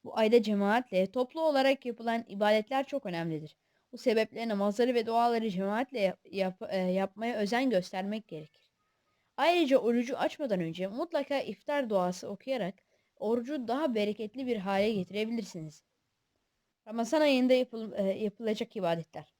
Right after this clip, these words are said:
Ramazan ayında Müslümanların yapabileceği çeşitli ve pek çok ibadet bulunmaktadır.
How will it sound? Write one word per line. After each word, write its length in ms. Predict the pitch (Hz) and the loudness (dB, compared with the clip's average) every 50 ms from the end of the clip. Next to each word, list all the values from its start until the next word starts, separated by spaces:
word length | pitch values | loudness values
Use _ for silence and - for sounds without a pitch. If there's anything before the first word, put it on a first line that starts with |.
| _ _ _ _ _ _ _ | _ _ _ _ _ _ _
Ramazan 300 | 233 247 262 277 311 330 | -2 0 4 4 6 6
ayında 220 | 339 349 349 320 320 | 6 4 4 4 4
Müslümanların 580 | 320 - - 269 269 277 285 285 294 302 311 | 2 0 0 2 2 2 4 4 4 6 6
yapabileceği 680 | 302 277 254 - 269 262 269 269 262 220 233 240 254 254 | 6 4 4 4 2 2 4 4 4 4 4 4 2 2
çeşitli 440 | - 233 208 - 247 - 269 302 269 | 0 -6 -8 -8 -12 -8 -8 4 4
ve 140 | 285 285 269 - _ | 4 4 4 0 _
pek 200 | 349 392 381 _ | -4 -4 -4 _
çok 220 | - 339 339 - | -8 -8 -6 -6
ibadet 440 | 269 220 240 240 240 277 269 - _ | 0 2 2 4 4 2 -2 -2 _
bulunmaktadır. 600 | 190 196 196 185 175 175 - _ 170 - - | -8 -6 -4 -4 -4 -6 -6 _ -20 -20 -20